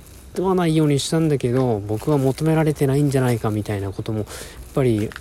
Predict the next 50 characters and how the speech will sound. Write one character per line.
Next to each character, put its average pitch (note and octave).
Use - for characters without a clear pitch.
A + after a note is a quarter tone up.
の、 D3
頭 D3+
に A#2
浮 G#2
か C3+
ぶ C#3
わ C#3
け -
で G2+
す -
よ。 G#2
で F3
も D#3+
今 F3
日 -
み E3+
た C#3
い A#2+
に B2+
お B2
客 C3
さ C#3
ん C#3
が C3+
来 -
て C3+
く C3+
れ B2
て、 A2
な B2+
ん A#2
か、 G#2
ひ -
っ -
き -
り E3+
な D3
し -
に、 A2+
ひ D3+
っ -
き -
り F4
な C#4+
し -
で C3+
は G#2+
な F#2+
い F#2+
か。 -